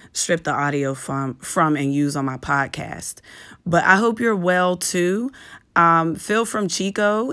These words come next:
is a comedian that was a New York-based comedian, but he moved a while ago, pre-covid. Um, very funny comedian.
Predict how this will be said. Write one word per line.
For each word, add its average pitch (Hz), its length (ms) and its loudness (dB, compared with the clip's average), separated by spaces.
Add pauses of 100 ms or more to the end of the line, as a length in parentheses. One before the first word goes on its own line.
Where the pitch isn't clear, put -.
is 170 540 -2
a 160 140 -2
comedian 165 720 -2
that 151 360 -2
was 196 240 0
a 185 60 0
New 170 120 2
York-based 151 580 -4
comedian, 151 500 -2
but 147 120 -2
he 160 160 -4
moved 151 340 0
a 143 60 -4
while 143 280 0
ago, 143 360 -4 (320)
pre-covid. 160 800 0 (480)
Um, 151 420 2
very 175 340 2
funny 170 300 0
comedian. 147 760 0